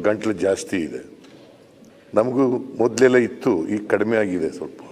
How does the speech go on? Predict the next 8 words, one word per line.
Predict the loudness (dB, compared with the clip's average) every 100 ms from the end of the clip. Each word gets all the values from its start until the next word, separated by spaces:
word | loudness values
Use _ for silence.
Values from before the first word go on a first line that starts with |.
| -20 -20 -20 -20 -20 -20 -20 -20 -20 -20 -20 -20 -20 -20 -20 -20 -20 -20 -20 -20 -20 -20 -20 -20 -20 -16 -4
ಆ? | -2 -2 -10 -20 -20 -20 -20 -20 -20 -20 -20 -20 -20 -20 _ -4
ಅದನ್ನ | 0 2 4 6 6 6 2 0 0
ದುರುಪಯೋಗ | 0 4 6 10 10
ಆಗ್ಬಾರ್ದು, | 8 4 -6 -8 -8 -16 -20 -20 -20 -20 -20 -20 -20 -20 -20 -20 _ -20 _ _ _ _ _ -20 -20 -20 _ _ _ _ _ -20 -6 -2
ದುರುಪಯೋಗ | -2 0 0 0 0
ಆಗ್ಬಾರ್ದು. | -2 -6 -12 -16 -18 -20 -20 -20 -20 -20 -20 -20 -20 -20 _ _ -20 -20 -20 -20 -20 _ -20 -14 -6
ಈಗ | 2 6 8 8 4 0
ಜಾರ್ಜು | 6 6 6 2 2 0 -2